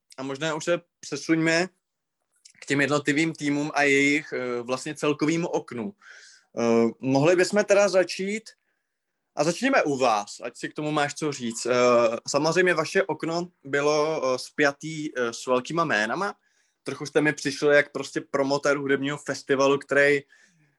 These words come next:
prostě je megaloman a chce tam mít prostě ty největší hvězdy, takže aby na tom plakátě opravdu byly ty kapely, co zná každej. Možná už jsou místy trochu za Zenitem, ale furt to jsou ty jména, na který lidi slyšej. Takže prostě Rafael Varán, C R ko samozřejmě, eh,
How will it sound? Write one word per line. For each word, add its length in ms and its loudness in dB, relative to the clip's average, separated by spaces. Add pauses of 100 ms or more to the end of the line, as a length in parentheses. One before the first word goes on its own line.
prostě 300 -6
je 300 6
megaloman 640 0
a 40 -8
chce 160 -16
tam 140 -4
mít 120 -8
prostě 220 -8
ty 100 -4
největší 420 0
hvězdy, 380 2
takže 240 0
aby 120 -2
na 80 -6
tom 140 -6
plakátě 480 0
opravdu 380 -4
byly 160 -4
ty 100 -8
kapely, 320 -4
co 100 -14
zná 220 -2
každej. 340 -2
Možná 300 0
už 120 -8
jsou 80 -6
místy 240 -8
trochu 260 -6
za 100 0
Zenitem, 420 0
ale 120 4
furt 160 -4
to 120 -2
jsou 160 -8
ty 120 -4
jména, 280 0
na 80 -2
který 220 -12
lidi 200 -4
slyšej. 420 -2 (440)
Takže 200 0
prostě 360 0
Rafael 500 0
Varán, 560 0 (500)
C 240 4
R 180 2
ko 120 -6
samozřejmě, 960 -4 (480)
eh, 720 4